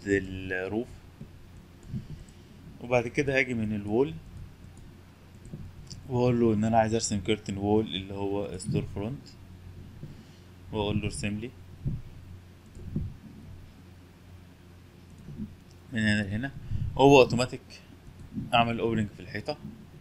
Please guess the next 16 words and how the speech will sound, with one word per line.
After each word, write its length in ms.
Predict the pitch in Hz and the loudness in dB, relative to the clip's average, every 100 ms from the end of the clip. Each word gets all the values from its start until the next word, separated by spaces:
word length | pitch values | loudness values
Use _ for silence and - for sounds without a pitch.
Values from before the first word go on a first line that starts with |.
| - - - - - - | -16 -14 -14 -16 -16 -10
تمام. 240 | 104 117 131 - | -6 -4 -6 4
طيب، 220 | 110 101 | 6 6
انت 160 | 123 135 | 2 -2
ممكن 260 | 139 131 | -4 -4
ت-، 60 | - | -6
لو 340 | - 107 107 | 0 6 6
ما 100 | 107 | 8
عملش 260 | 104 117 - | 6 6 0
كده 280 | - 123 139 | 2 4 2
ممكن 340 | 123 117 107 | 0 -8 -6
تيجي 260 | - 104 104 | -2 0 0
من 260 | 101 107 104 | 0 0 0
موديفاي 500 | 101 95 107 120 120 | -2 -2 2 2 2
وتقول 440 | 104 - 104 104 | -4 -4 -2 0
له 100 | 104 - - - - | -4 -8 -20 -20 4
كات 360 | 117 139 - | 8 8 6